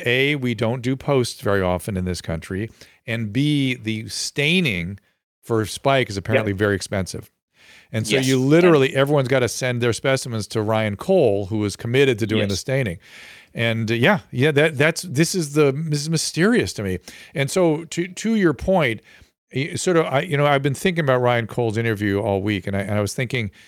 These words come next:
Speaker 1: you know, does everybody get spike in their endothelium, or is it only certain people? And how do they clear
Speaker 2: We
Speaker 1: it?
Speaker 2: don't.
Speaker 1: And, you know, what's the,
Speaker 2: Yeah.
Speaker 1: what's the course of, of these,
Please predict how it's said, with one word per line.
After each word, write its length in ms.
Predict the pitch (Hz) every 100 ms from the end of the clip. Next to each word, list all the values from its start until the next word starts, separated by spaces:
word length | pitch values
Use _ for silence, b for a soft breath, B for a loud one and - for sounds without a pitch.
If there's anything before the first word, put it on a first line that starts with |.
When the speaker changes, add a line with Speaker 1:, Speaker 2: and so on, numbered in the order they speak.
| b b _
Speaker 1:
you 80 | 127
know, 280 | 127 123 131 _ _
does 140 | 98
everybody 640 | - 95 110 156 175 180 175
get 240 | 180 180 208 _
spike 480 | - - 170 165 160
in 120 | 165
their 100 | 156 156
endothelium, 640 | 156 - 170 165 175 170
or 80 | 110
is 100 | 92
it 60 | 104
only 160 | 101
certain 420 | 87 - 123 165 156
people? 640 | 175 175 180 170 170 135
And 220 | 98 87 b b b _
how 160 | - 139
do 60 |
they 100 | 131
clear 400 | 101 - 185 180 175
Speaker 2:
We 60 | 165
Speaker 1:
it? 60 | 151
Speaker 2:
don't. 80 | 107
Speaker 1:
And, 240 | 95 -
you 80 | 131
know, 60 |
what's 240 | 135 180 -
the, 120 | 180
Speaker 2:
Yeah. 140 | 196
Speaker 1:
what's 160 | 170 -
the 100 | 165
course 580 | - - 220 180 101 -
of, 240 | 110 110
of 180 | 120 110
these, 360 | 120 117 -